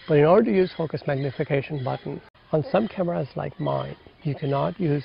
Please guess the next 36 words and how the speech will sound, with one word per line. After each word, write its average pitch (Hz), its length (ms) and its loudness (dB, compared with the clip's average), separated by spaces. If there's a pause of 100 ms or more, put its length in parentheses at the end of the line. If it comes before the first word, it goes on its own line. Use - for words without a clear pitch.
the 139 160 -6
focus 143 360 -6 (540)
in 156 60 -4
a 156 60 -8
continuous 139 540 -4
mode. 151 280 -8
You 151 100 -4
have 160 320 -4
to 151 100 -6
set 143 200 -8
it 135 80 -8
a 135 180 -8
single 135 320 -6
shot. - 480 -14 (1080)
So 147 240 4 (720)
now 156 200 6
that 202 100 0
I've 165 180 0
set 151 220 -2
my 139 140 -4
camera 127 360 -6
to 131 120 -8
single 131 340 -6
shot, - 440 -10 (1000)
I 165 80 -2
can 135 320 -2
zoom 165 240 2
in 151 260 -6 (1200)
to 139 100 0
the 131 80 0
gecko's 127 380 -4
eyes 120 240 -10 (1000)
and 131 120 -2
then 135 240 0 (180)
use 175 420 4 (120)
my 143 440 -2